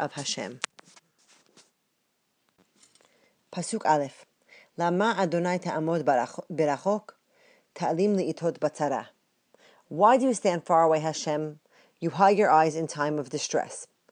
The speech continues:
This is an opening or Sheilat Piticha that frames the distress of the speaker.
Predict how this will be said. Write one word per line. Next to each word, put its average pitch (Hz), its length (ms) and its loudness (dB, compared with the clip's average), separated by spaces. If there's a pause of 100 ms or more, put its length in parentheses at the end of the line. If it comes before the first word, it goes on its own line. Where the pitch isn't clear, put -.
(540)
This 254 260 4
is 208 260 6
an 196 120 2
opening 185 500 4
or 156 100 0
Sheilat 180 480 2
Piticha 160 600 -4 (680)
that 170 400 6
frames 202 580 2
the 180 120 2
distress 156 560 -2
of 143 140 -6
the 147 80 -2
speaker. - 460 -8